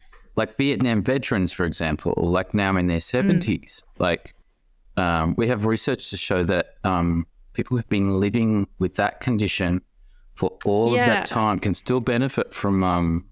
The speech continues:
Speaker 1: from treatment and actually kind of heal and find different ways of being, um, through the
Speaker 2: Right,
Speaker 1: treatment.
Speaker 2: okay.
Speaker 1: Yeah.
Speaker 2: Yeah.
Speaker 1: Social anxiety is
Speaker 2: Interesting.
Speaker 1: really about, um, it, it's kind of, it, re-,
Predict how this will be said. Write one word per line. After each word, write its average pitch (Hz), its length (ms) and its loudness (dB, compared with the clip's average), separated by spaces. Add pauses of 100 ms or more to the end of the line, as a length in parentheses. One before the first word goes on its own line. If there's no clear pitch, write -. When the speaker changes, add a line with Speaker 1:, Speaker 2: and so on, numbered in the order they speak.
Speaker 1:
from 104 220 -2
treatment 117 380 0
and 95 200 0
actually 104 320 -2
kind 101 220 0
of 92 100 -4
heal 110 420 0
and 90 120 0
find 95 240 0
different 95 300 -2
ways 92 360 0
of 95 80 -6 (240)
being, 90 420 0 (680)
um, 87 420 0 (120)
through - 220 -4
the - 60 4
Speaker 2:
Right, - 200 2
Speaker 1:
treatment. 92 320 0
Speaker 2:
okay. 190 420 -2
Speaker 1:
Yeah. - 200 0 (440)
Speaker 2:
Yeah. 359 300 0 (240)
Speaker 1:
Social 170 500 -2
anxiety 113 440 2
is 107 160 2
Speaker 2:
Interesting. 107 120 -2
Speaker 1:
really 120 220 4
about, 113 380 0
um, 92 420 2 (640)
it, - 220 -4 (120)
it's - 260 -4
kind 127 260 0
of, - 60 0
it, 101 160 0
re-, 107 100 2